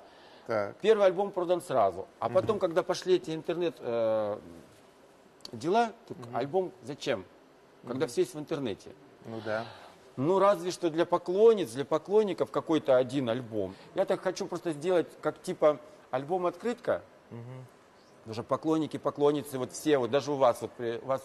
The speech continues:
Speaker 2: э, все хотят, чтоб я альбом подарил.
Speaker 1: Мгм.
Speaker 2: А его нет. Поэтому такой подарочный, может быть, я сделаю. Ну, это мне так, в ближайших планах. А, участие в кино, например, мне предложили, но там, вы понимаете, мне такие,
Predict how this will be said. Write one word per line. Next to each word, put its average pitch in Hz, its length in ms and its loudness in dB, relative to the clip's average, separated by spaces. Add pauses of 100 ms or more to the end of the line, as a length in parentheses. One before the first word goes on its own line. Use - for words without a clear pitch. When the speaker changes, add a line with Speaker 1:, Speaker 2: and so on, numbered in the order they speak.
Speaker 2:
э, 113 320 0
все - 180 -6
хотят, 110 340 -2 (220)
чтоб - 160 -18
я 127 60 2
альбом 120 260 0
подарил. 104 440 0 (240)
Speaker 1:
Мгм. 113 240 -14
Speaker 2:
А 110 320 4 (260)
его 147 220 0
нет. 127 280 -2 (200)
Поэтому 160 320 -2
такой 175 200 -4
подарочный, 180 520 0
может 175 220 -6
быть, 180 140 -8
я 180 120 -4
сделаю. 104 420 -10 (400)
Ну, 131 80 -8
это 113 120 -8
мне 117 120 -6
так, 98 140 -6
в - 60 -18
ближайших 107 360 -4
планах. 87 300 -6 (640)
А, 120 100 0
участие 175 540 0
в - 80 -10
кино, 196 320 -2
например, 120 500 0
мне 151 160 -2
предложили, 160 520 -2
но 127 100 -4
там, 165 260 0
вы 143 100 -10
понимаете, 190 340 -6
мне 151 100 0
такие, 156 340 -2